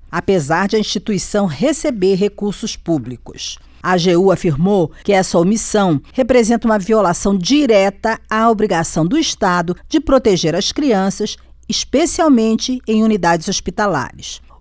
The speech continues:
O governo brasileiro também se desculpou por manifestações consideradas discriminatórias feitas por representantes do Ministério da Saúde durante as investigações. Essas falas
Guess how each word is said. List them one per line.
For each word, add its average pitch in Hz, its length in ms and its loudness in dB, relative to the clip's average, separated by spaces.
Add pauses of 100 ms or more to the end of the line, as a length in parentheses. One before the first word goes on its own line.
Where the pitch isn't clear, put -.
O 226 60 0
governo 220 380 4
brasileiro 185 640 4
também 196 560 4
se 208 120 -2
desculpou 190 840 0 (180)
por 233 160 2
manifestações 220 880 0
consideradas 147 880 -4
discriminatórias 180 1400 0 (160)
feitas 262 480 -2
por 226 100 -4
representantes 196 920 0
do 202 120 0
Ministério 190 640 2
da 190 140 -4
Saúde 202 680 0 (280)
durante 208 400 2
as 180 100 -2
investigações. 180 1000 -4 (200)
Essas 170 360 -2
falas 175 540 -2